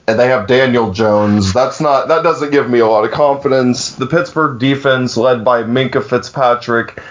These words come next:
is really good, and just, I, I think Pittsburgh's gonna win this game. I think Big Ben could actually have a decent game against New York, and I think the Steelers get the win.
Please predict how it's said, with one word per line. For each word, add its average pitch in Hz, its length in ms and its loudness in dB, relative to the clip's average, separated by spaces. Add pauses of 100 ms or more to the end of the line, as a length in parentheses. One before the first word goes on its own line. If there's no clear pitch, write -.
(300)
is 135 200 0
really 139 400 2
good, 120 480 2 (300)
and 117 680 2 (720)
just, 123 240 -2
I, 120 300 4
I - 20 -2
think 120 240 -2
Pittsburgh's 120 480 -4
gonna 113 160 0
win 117 120 0
this 110 200 -4
game. 110 240 0
I 107 100 2
think 123 320 -2 (340)
Big 113 220 -4
Ben 120 520 0
could 127 340 2
actually 120 680 0
have 113 220 0
a 104 160 0
decent 110 420 -2
game 110 260 0
against 117 320 -2
New 123 140 2
York, 135 420 0
and 110 460 2
I 104 140 0
think 107 240 -6
the 107 40 -4
Steelers 107 440 -2
get 98 140 -6
the 104 60 -4
win. 98 280 0